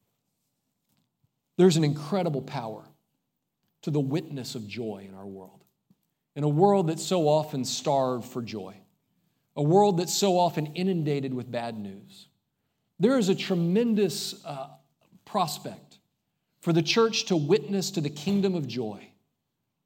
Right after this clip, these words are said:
by, by our experience of joy, our public celebration of joy.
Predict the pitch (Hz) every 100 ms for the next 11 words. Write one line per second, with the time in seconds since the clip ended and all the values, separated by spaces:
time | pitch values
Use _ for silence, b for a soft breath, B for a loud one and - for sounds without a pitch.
0 | _ _ _ 139 147 175 180 151 147 180
1 | 165 170 180 175 165 - - 190 175 127
2 | - 101 98 107 90 95 127 127 - 208
3 | 180 143 151 - - 170 156 135 131 139
4 | - 127 117 107 98 98